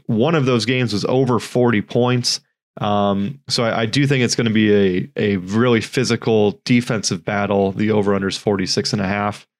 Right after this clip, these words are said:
Um, and that has happened once over their last four games. So just something to think about, um, especially when you're looking at playing anybody in that game. I, I, I'm down on everybody that's playing,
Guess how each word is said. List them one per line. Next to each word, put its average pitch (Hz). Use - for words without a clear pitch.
Um, 92
and 101
that 101
has 101
happened 101
once 113
over 104
their 107
last 104
four 117
games. 120
So 98
just -
something 147
to 117
think 151
about, 104
um, 101
especially 139
when 123
you're 110
looking 113
at 101
playing 113
anybody 123
in 139
that 139
game. 156
I, 113
I, 113
I'm 117
down 143
on 101
everybody 95
that's 107
playing, 90